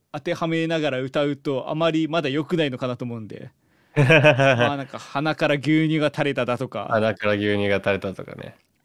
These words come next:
Speaker 1: そう、髪の毛があるかっていう確認とか。
Speaker 2: <laughs> 確認とか。
Speaker 1: うん。
Speaker 2: で、リパブリック参加とかもそうですよね。あの、あれをヨドバシのテーマと思ってる人は未だにいるんじゃないかと。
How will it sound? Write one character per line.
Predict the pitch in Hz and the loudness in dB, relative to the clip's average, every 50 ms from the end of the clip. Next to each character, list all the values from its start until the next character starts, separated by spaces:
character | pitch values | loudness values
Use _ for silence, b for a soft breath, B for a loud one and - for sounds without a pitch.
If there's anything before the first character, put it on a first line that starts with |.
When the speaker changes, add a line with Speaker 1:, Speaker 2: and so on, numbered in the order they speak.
| _ _ _ _ | _ _ _ _
Speaker 1:
そ | - - 143 123 113 107 110 110 - - | -10 -8 -8 -6 -6 -8 -10 -12 -14 -18
う、 | _ _ _ _ _ _ _ - | _ _ _ _ _ _ _ -10
髪 | - - 151 151 160 156 | -4 -2 0 0 0 0
の | 151 | -2
毛 | - 143 | -2 -2
が | 135 123 - - _ _ _ - | -2 -2 -2 -6 _ _ _ -4
あ | - 143 151 | 0 0 0
る | 151 143 | 0 0
か | - 143 | -2 -4
っ | 127 | -4
て | - - 135 | -4 -6 -8
い | |
う | 123 | -6
確 | - 139 135 135 156 | -4 -6 -4 -2 -2
認 | 151 151 143 131 | -2 -2 -4 -4
と | 135 | -6
か。 | - - - - - - 113 110 b b | -8 -8 -12 -12 -14 -16 -16 -16 b b
Speaker 2:
<laughs> | b _ _ _ _ | b _ _ _ _
確 | - - 101 90 - - - 92 | -10 -8 -8 -8 -8 -8 -8 -8
認 | 92 95 95 95 95 | -8 -8 -8 -10 -12
と | - - 98 | -12 -12 -12
か。 | - - - _ _ _ _ _ _ - | -12 -12 -16 _ _ _ _ _ _ -12
Speaker 1:
う | - 127 | -8 -6
ん。 | 120 113 110 101 98 - - | -6 -6 -6 -8 -10 -12 -10
Speaker 2:
で、 | - 107 | -6 -4
リ | 98 104 113 | -4 -4 -4
パ | - - 170 170 | -4 -2 0 0
ブ | 165 165 | 0 0
リ | 165 165 156 | -2 -4 -4
ッ | - | -6
ク | - - 151 | -6 -6 -4
参 | 139 - 160 156 139 | 0 2 2 2 2
加 | - 113 101 | 0 -2 -2
と | 95 - 98 95 | -2 -2 -4 -4
か | 92 90 | -4 -4
も | 87 92 90 | -4 -6 -6
そ | - - 113 98 | -6 -4 -4 -4
う | 90 | -4
で | 87 | -6
す | 85 - | -8 -10
よ | - 87 90 | -10 -8 -4
ね。 | 104 123 117 95 78 95 107 | -2 0 0 -2 -2 -4 -4
あ | 101 98 98 95 | -2 0 0 0
の、 | 95 95 98 98 95 95 95 95 95 92 90 87 - b b b b b b b b | 0 -2 -2 -2 0 0 0 0 0 -2 -4 -4 -8 b b b b b b b b
あ | - 110 107 | -2 0 2
れ | 117 131 | 4 4
を | 139 139 135 135 123 - - b b b b b b _ _ _ | 4 2 2 0 -2 -4 -10 b b b b b b _ _ _
ヨ | - 110 107 117 | -4 -2 0 2
ド | 139 165 170 | 2 2 4
バ | 165 131 | 4 2
シ | - - | 2 2
の | 104 101 | -2 -2
テ | - - 113 | 0 2 2
ー | 110 | 2
マ | 101 98 95 | 2 2 0
と | 98 95 | 0 0
思 | 95 110 | 0 0
っ | - - | 0 0
て | - 101 | 0 -2
る | 107 | -2
人 | - - - - 156 | -2 -2 0 4 4
は | 117 101 | 4 4
未 | 95 98 107 113 | 2 0 0 2
だ | 117 120 | 2 2
に | 113 113 | 2 2
い | 113 | 2
る | 113 127 123 | 2 0 0
ん | |
じ | 107 98 | 0 -2
ゃ | 87 | -4
な | 87 | -6
い | 90 | -8
か | 87 | -10
と。 | 85 90 - | -12 -16 -18